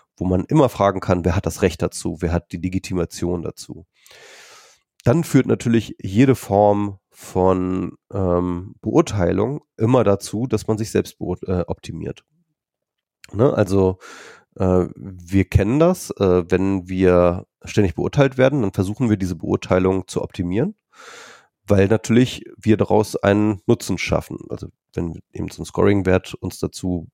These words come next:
bringt, dass wir dann mehr Dinge tun können, dann werden wir natürlich einen Anreiz dafür haben, äh, diesen Scoring-Wert zu optimieren. Und das ist dann eben genau auch das, der Effekt, der dann eben bei diesem Foucault'schen Panoptikum dann eine Rolle spielt. Also diese ständige Selbstbeobachtung und Selbstoptimierung,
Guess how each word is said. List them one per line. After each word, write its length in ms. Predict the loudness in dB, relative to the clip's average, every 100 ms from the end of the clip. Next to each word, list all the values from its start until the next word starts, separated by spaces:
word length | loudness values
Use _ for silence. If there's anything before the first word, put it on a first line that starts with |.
| _ _
bringt, 300 | 0 0 2
dass 140 | -2 0
wir 40 |
dann 160 | 0 2
mehr 140 | 2
Dinge 240 | 4 2 2
tun 240 | 2 0
können, 300 | 2 0 2
dann 160 | 0 2
werden 200 | 2 2
wir 80 |
natürlich 420 | 0 0 -2 -2 0
einen 140 | -2
Anreiz 440 | 0 2 2 0
dafür 280 | -6 -6 -4
haben, 360 | -2 -2 -2 -8 -14 -20 -20 -20 _
äh, 120 | -4 -4
diesen 220 | -2 -8
Scoring-Wert 540 | 0 2 2 0 -2
zu 160 | -4 -12
optimieren. 600 | _ -12 -10 -10 -10 -14 _ -20 -20 -20 _
Und 120 | 0
das 100 | 0
ist 80 | 2
dann 80 | 2
eben 200 | 2 0
genau 460 | 2 4 4 4 2
auch 160 | 0 2
das, 420 | 0 0 -4 -12 _ _ _ _ _
der 140 | 2
Effekt, 580 | 2 2 0 0 -16 _
der 220 | 2 4
dann 180 | 2 -2
eben 240 | -2 -2 -4
bei 120 | -2 -2
diesem 300 | -2 -4 -6
Foucault'schen 520 | -6 0 2 2 2
Panoptikum 720 | 2 2 0 -4 -4 -12 -12 _ -10
dann 140 | -6
eine 160 | -4 -6
Rolle 220 | -8 -10
spielt. 340 | -10 -12 -10
Also 180 | -10 -10
diese 240 | -8 -4
ständige 580 | -4 0 0 2 2 0
Selbstbeobachtung 1600 | 2 2 2 -4 -12 -18 _ _ 0 2 2 0 0 0 2 0
und 160 | 0
Selbstoptimierung, 960 | 0 0 -8 -6 -4 0 2 2 0 -4